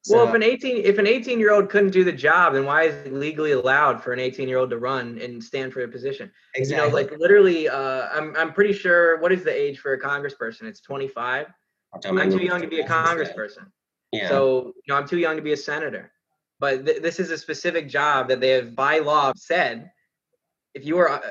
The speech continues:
Speaker 1: above this age, you can run.
Speaker 2: You have it.
Speaker 1: So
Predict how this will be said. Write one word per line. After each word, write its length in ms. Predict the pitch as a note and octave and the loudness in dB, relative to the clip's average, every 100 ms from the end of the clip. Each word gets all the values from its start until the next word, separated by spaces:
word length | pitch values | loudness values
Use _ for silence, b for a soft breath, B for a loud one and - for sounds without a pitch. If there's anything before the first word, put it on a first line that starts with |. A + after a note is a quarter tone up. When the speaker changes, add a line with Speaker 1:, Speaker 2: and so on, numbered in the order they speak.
| - - | -14 -12
Speaker 1:
above 420 | A#2+ A#2+ D#3+ F#3 | -10 -4 -4 0
this 180 | F#3+ F#3 | -2 0
age, 500 | D#3+ A#2+ G#2 - _ - | 0 -2 -10 -18 _ -18
you 140 | B2 | -12
can 120 | - | -8
run. 80 | G3+ F4 | -6 -4
Speaker 2:
You 60 | - | -4
have 180 | F#3+ | -6
it. 100 | F#3 - - _ _ _ | -6 -8 -16 _ _ _
Speaker 1:
So 380 | D3+ D#3 D#3+ D#3+ | 0 2 0 -10